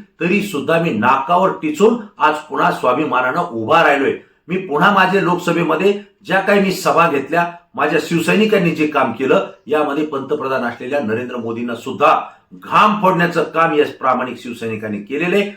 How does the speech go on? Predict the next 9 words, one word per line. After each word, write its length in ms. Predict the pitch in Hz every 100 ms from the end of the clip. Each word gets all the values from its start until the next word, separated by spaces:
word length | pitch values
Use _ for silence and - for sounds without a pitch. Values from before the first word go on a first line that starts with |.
| -
आणि 160 | 143 147
येणाऱ्या 240 | 156 151
विधानसभेमध्ये 840 | 113 117 165 170 139 123 110 107
सुद्धा 420 | 101 101 87 135 175 - _ -
नरेंद्र 400 | 120 151 202 185
मोदी 340 | 165 160 147
यांनी 220 | 147 165 185
सभा 400 | - 156 180 160
घ्याव्यात, 300 | 160 175